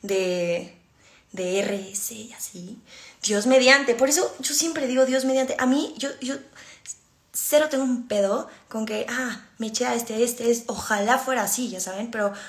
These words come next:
como que siento que tengo que luchar contra <laughs> esta sensación de que, o sea, como que, eh, tengo demasiadas responsabilidades y, y también tengo que saber relajarme.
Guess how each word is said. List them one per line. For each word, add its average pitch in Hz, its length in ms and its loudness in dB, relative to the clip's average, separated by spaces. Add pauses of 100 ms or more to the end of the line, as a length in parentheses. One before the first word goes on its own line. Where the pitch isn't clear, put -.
como 220 240 -2
que 214 220 -4 (300)
siento 254 380 2
que 269 80 6
tengo 233 240 0
que 226 80 -6
luchar 208 540 0 (240)
contra 214 600 2
<laughs> - 20 -4
esta - 300 4
sensación 214 680 2 (280)
de 214 140 -2
que, 185 600 2 (680)
o 233 60 -4
sea, 214 160 2
como 208 160 -4
que, 208 320 -6 (280)
eh, - 200 -14 (200)
tengo 220 240 0
demasiadas 214 400 2
responsabilidades 196 840 0
y, 190 380 -10
y 214 100 -10
también 208 320 -4
tengo 220 220 -6
que 214 80 -10
saber 202 240 -2
relajarme. 196 520 -6